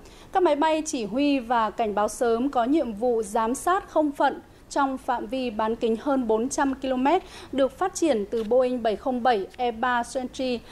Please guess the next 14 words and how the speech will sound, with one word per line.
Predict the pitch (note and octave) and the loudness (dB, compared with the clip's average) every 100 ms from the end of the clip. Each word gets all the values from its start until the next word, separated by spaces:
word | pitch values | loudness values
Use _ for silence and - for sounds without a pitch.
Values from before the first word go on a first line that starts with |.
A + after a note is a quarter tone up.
| - | -2
là | C#4 C4 | 2 2
loại | A#3+ | 0
máy | A#3 B3 | 0 0
bay | B3+ C#4+ C#4 | 2 0 0
thông | C#4+ C#4+ | 0 0
tin | C#4+ D4 C#4 | 0 -2 0
liên | C#4 | 0
lạc, | C4 A3 - - | 0 -2 -4 -14
chỉ | - B3+ | -4 -2
huy, | G3+ C4 C#4 B3+ - | 0 2 2 0 -8
giám | - A3+ A3 | -4 0 0
sát, | B3+ E4 F#4 F#4+ - | 0 2 2 0 -8
có | - | -4
thể | B3+ | 0